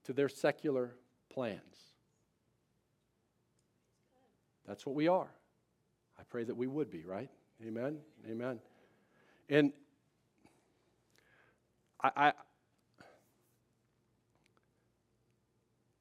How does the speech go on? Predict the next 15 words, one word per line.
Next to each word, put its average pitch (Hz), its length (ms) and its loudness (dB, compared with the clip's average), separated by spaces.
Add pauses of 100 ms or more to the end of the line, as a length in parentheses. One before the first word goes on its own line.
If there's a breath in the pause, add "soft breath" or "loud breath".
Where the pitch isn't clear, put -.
(720)
so, 165 260 2
so - 160 2
part 269 220 6
of 240 60 4
me 208 60 8
wants 196 180 8
to 156 80 -8
say, 190 120 2
"Well, 160 120 6
I 156 80 8
feel 185 180 2
sorry 185 360 4
for 170 180 0
my 147 180 4
friends 151 680 0